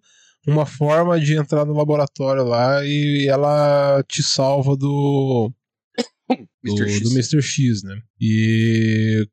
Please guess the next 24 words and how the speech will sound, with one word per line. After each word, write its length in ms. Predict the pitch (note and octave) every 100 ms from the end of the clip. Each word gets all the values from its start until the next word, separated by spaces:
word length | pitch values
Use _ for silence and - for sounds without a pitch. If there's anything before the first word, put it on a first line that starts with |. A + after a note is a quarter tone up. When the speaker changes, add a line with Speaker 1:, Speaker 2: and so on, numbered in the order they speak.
| _ _
Speaker 1:
o 480 | - F3 G#3 C#3 A2 E3 - _ A#2
Leon, 560 | B2 D3+ F3+ C3 A2+
nesse 340 | G#2 G#2+ A2+ -
caso 380 | - B2+ B2+ B2
aí, 140 | B2 C3+ B2+
ele 240 | B2 A#2+ _
come 320 | C3 C3 B2+
na 120 | B2
mão 320 | B2+ B2 B2
da 200 | B2 A#2+
Ada 340 | A#2 A#2+ D#3+ C3
por 240 | - A#2+
mais 380 | A#2+ B2 A#2+ A2+ - -
cinco 240 | - D#3 C#3+
ou 40 |
seis 240 | A2+ C#3 A#2
jogos, 440 | C3 F#3 G#3 C#3
né? 160 | C3 D3+ D3+
Speaker 2:
É, 300 | G3 E3 C#3+
Speaker 1:
Então 180 | C3
Speaker 2:
mais 260 | B2+ F3+ -
ou 80 | E3+
menos 320 | D#3 D3+ C3+
isso. 200 | C3 B2